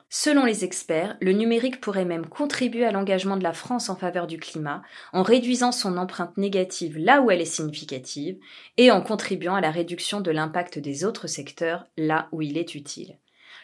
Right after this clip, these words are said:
Le numérique responsable n'est donc pas synonyme de décroissance, bien au contraire. Le numérique responsable figurait même en tête des priorités fixées par Véronique Turner, la nouvelle présidente de Numéum, pour les trois prochaines années.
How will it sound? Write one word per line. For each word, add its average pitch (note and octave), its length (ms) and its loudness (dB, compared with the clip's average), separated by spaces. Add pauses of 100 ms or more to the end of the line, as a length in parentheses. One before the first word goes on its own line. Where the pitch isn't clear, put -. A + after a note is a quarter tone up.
Le F3 80 4
numérique A#3+ 460 6
responsable G3+ 580 0
n'est E3 100 2
donc D#3 300 -6
pas F#3+ 160 4
synonyme D#3 500 -4
de D#3 80 -6
décroissance, D3 720 -8
bien F#3 380 2
au E3 60 2
contraire. D#3 560 -8 (360)
Le F#3 60 4
numérique G#3+ 400 6
responsable G#3+ 540 -2
figurait F#3 360 -2
même F3+ 220 0
en D#3 80 -2
tête A#3+ 540 -2
des E3 120 -2
priorités G3+ 540 -4
fixées G#3 400 -4
par C#3+ 240 -4
Véronique G3+ 480 0
Turner, F3 480 0
la C#3+ 100 -2
nouvelle E3 420 2
présidente D#3+ 520 -4
de D3 100 -6
Numéum, D#3+ 600 -2 (280)
pour D#3+ 140 -2
les D3 80 -2
trois F#3 180 -2
prochaines E3 440 -6
années. D3 260 -12